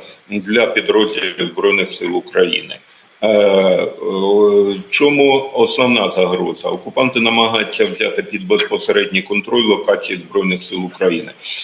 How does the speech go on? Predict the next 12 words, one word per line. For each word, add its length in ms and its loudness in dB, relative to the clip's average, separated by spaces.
Зокрема, 640 2
трасу 420 2
Селідово-Покровське, 1160 0
яка 280 2
є 220 0
основною 600 0
локацією 580 -2
Збройних 380 0
сил 180 -4
України 480 -2
в 40 -8
моменті 560 0